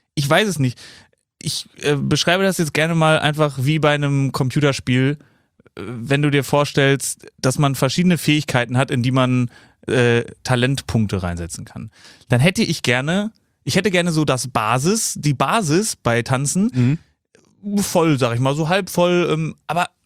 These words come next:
Speaker 1: mehr würde ich dann auch nicht mehr
Speaker 2: Nee,
Speaker 1: reinsetzen.
Speaker 2: nee,
Speaker 1: Dann,
Speaker 2: würde ich auch
Speaker 1: dann,
Speaker 2: nicht. Das
Speaker 1: dann
Speaker 2: ist,
Speaker 1: wär,
Speaker 2: das
Speaker 1: das
Speaker 2: ist
Speaker 1: ist dann für
Speaker 2: verschenkt.
Speaker 1: mich f-, f-, genau, vergeudete
Speaker 2: Ja.
Speaker 1: Skillpunkte, weil eigentlich möchte
Speaker 2: Dann
Speaker 1: ich
Speaker 2: lieber
Speaker 1: das dann
Speaker 2: Te-,
Speaker 1: lieber
Speaker 2: Theken-Skills noch mal ein bisschen auffrischen.
Speaker 1: Ja, ja, das, da, da, glaub ich, bin ich schon ganz gut bedient.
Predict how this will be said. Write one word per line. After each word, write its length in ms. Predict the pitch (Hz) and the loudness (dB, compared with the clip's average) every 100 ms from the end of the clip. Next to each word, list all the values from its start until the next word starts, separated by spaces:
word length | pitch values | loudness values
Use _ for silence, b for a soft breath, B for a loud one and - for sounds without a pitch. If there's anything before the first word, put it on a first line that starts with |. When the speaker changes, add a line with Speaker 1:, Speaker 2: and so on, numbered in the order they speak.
| - | -6
Speaker 1:
mehr 480 | 156 175 202 214 180 | 0 2 2 0 0
würde 120 | 180 | -2
ich 60 | 175 | -2
dann 120 | 156 | 0
auch 80 | 147 | 2
nicht 100 | 135 | 2
mehr 100 | 143 | 2
Speaker 2:
Nee, 60 | |
Speaker 1:
reinsetzen. 360 | 117 113 151 156 | 0 -4 -2 0
Speaker 2:
nee, 60 | 113 | 0
Speaker 1:
Dann, 100 | 156 | -2
Speaker 2:
würde 100 | 131 | -2
ich 80 | |
auch 60 | 110 | -2
Speaker 1:
dann, 60 | 110 | -2
Speaker 2:
nicht. 140 | 95 | -2
Das 60 | - | -2
Speaker 1:
dann 40 | |
Speaker 2:
ist, 60 | 180 | 0
Speaker 1:
wär, 80 | 196 | 0
Speaker 2:
das 100 | 202 | -2
Speaker 1:
das 80 | 160 | -2
Speaker 2:
ist 20 | |
Speaker 1:
ist 80 | 196 | -2
dann 60 | |
für 40 | 208 151 202 | 0 0 0
Speaker 2:
verschenkt. 20 | |
Speaker 1:
mich 100 | 202 | -2
f-, 340 | - - - 175 | -6 -10 -8 -4
f-, 60 | |
genau, 220 | 180 165 | 0 0
vergeudete 540 | 127 156 160 180 175 170 | 0 0 0 0 0 0
Speaker 2:
Ja. 120 | 160 | 0
Speaker 1:
Skillpunkte, 640 | 151 - 156 147 127 135 | -2 0 0 0 -2 0
weil 160 | 131 131 | 0 0
eigentlich 400 | - 180 190 190 | -2 -6 -6 -2
möchte 180 | 180 175 | 0 2
Speaker 2:
Dann 40 | 165 | 2
Speaker 1:
ich 0 | |
Speaker 2:
lieber 120 | 170 | 2
Speaker 1:
das 20 | 147 | 2
dann 80 | |
Speaker 2:
Te-, 60 | 160 | 0
Speaker 1:
lieber 140 | 165 170 | 0 0
Speaker 2:
Theken-Skills 600 | 160 156 123 120 104 - | 0 0 0 0 0 0
noch 100 | 104 | -2
mal 80 | 104 | 0
ein 60 | |
bisschen 180 | 101 98 | -2 -2
auffrischen. 240 | 101 143 262 | -6 -2 0
Speaker 1:
Ja, 200 | 214 - 123 | 0 0 -4
ja, 140 | 127 127 | -4 0
das, 240 | 185 - | -2 -2
da, 140 | - | -4
da, 240 | 95 101 101 101 - - 76 | -4 -4 -4 -6 -8 -10 -6
glaub 180 | 113 123 | 0 0
ich, 80 | 117 | 2
bin 80 | 127 | 2
ich 60 | |
schon 100 | 120 | 4
ganz 120 | 113 113 | 2 2
gut 80 | 113 | 2
bedient. 260 | 113 113 | 2 2